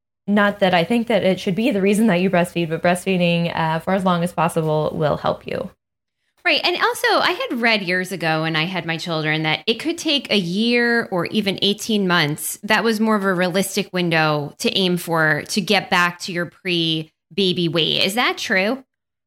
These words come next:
Speaker 1: Yes, absolutely. I mean, it, it varies by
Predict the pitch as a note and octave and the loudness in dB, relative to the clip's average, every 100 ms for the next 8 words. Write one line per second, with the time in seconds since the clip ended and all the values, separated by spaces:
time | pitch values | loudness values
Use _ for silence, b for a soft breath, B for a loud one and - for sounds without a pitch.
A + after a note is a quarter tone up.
0 | _ _ _ _ _ _ _ _ - G#4 | _ _ _ _ _ _ _ _ 2 4
1 | D4+ - B3 - A3+ F3+ E3 F#3 G3 G3 | 4 4 2 2 2 4 4 4 2 4
2 | F#3 F3+ - G3+ G3+ - _ - C4 G3 | 2 2 0 0 0 -8 _ -2 -2 0
3 | F#3+ F#3+ D#3 D3 E3 - F3 E3+ D#3 D#3 | 2 4 2 0 -6 -2 0 4 4 2
4 | F3 | -2